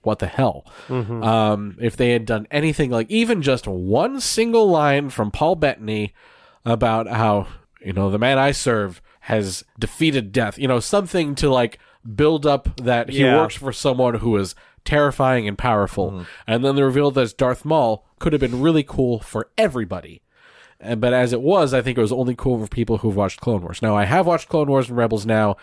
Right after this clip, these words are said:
Speaker 1: and I love Darth Maul in a way I never thought possible.
Speaker 2: <laughs> Yeah.
Speaker 1: Uh, he's a fantastic character.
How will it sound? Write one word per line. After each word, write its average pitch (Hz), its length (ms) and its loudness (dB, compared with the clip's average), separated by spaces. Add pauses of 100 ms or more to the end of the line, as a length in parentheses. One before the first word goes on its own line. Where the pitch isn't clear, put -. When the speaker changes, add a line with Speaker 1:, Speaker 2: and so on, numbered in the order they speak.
(300)
Speaker 1:
and 107 420 0
I 101 120 0
love 123 300 0
Darth 113 280 0
Maul 120 320 2
in 104 40 2
a 107 60 2
way 107 220 2
I 95 80 2
never 117 260 0
thought 120 240 -2
possible. 110 540 -4 (120)
Speaker 2:
<laughs> - 220 -6
Yeah. 120 240 2
Speaker 1:
Uh, 110 480 4 (420)
he's 117 140 -4
a 113 60 0
fantastic - 960 -4
character. 92 600 -6